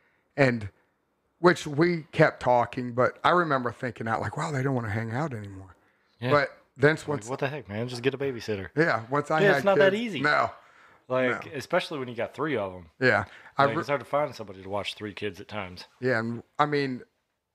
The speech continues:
Speaker 1: people who have kids will understand, you don't leave your kids with just anybody.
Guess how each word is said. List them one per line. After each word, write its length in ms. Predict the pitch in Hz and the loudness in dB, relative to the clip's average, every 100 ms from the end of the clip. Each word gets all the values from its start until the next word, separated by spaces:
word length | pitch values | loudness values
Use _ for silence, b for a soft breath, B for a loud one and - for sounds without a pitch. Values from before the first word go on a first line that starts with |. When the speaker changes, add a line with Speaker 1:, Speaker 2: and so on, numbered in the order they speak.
| _ - | _ 2
Speaker 1:
people 320 | 180 170 147 | 4 6 4
who 100 | 135 | 4
have 240 | 139 131 | 2 2
kids 280 | - 151 123 | 2 2 2
will 140 | 113 123 | 2 0
understand, 720 | 117 104 - 139 135 113 104 b b b b b _ _ | 0 -4 0 2 4 0 -4 b b b b b _ _
you 240 | 127 175 | 4 6
don't 280 | 185 196 170 | 8 6 6
leave 180 | 165 185 | 2 2
your 80 | 160 | -2
kids 300 | - 135 117 | 0 -2 -4
with 100 | 123 | -8
just 260 | 110 120 - | -6 -4 0
anybody. 420 | 123 101 98 95 | -2 -4 -12 -16